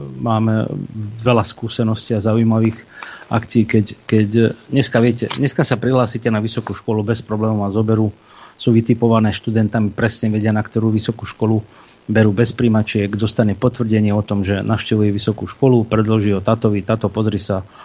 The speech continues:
ja chodím do školy, pekne mi plať to výživné“, ešte eventuálne požiada o navýšenie výživného, nakoľko, jak som hovoril, cestujem, e, potrebujem sa obliekať, potrebujem si kúpiť nejaké učebnice, bla, bla, bla, požiadame o zvýšenie výživného.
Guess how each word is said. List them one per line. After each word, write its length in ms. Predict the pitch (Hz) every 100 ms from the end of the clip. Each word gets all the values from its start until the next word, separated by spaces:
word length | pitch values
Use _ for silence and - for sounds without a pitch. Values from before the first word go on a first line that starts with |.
| - _
ja 160 | 107 104
chodím 240 | 110 101
do 160 | 101 110
školy, 400 | - 113 104 92 _ _ - _
pekne 320 | 117 - 107
mi 80 | 92
plať 480 | 110 110 - - -
to 80 | 95
výživné“, 560 | 101 117 120 113 110 101
ešte 240 | - 104
eventuálne 480 | 113 113 113 110 107
požiada 440 | 98 117 113 113 107
o 80 | 104
navýšenie 560 | 113 107 - 104 98
výživného, 480 | 120 120 117 107 98
nakoľko, 420 | 95 - 101 - 95 - - - _ -
jak 120 | 104
som 160 | 110 95
hovoril, 400 | 107 113 101 101
cestujem, 640 | 123 110 - 107 104 98
e, 20 | 92 _ 117 92 92 90 -
potrebujem 400 | 113 113 104 101
sa 200 | 98 98
obliekať, 480 | 117 120 107 - 98 -
potrebujem 360 | 98 104 101
si 120 | 101
kúpiť 300 | - 104 104 101
nejaké 300 | 101 101 98 104 - - - -
učebnice, 600 | 131 - 104 107 - 92
bla, 160 | 98
bla, 160 | 101 92
bla, 200 | 131 127
požiadame 560 | 113 110 107 104 101 95
o 40 |
zvýšenie 440 | 95 107 - 92 95
výživného. 600 | 127 135 135 117 107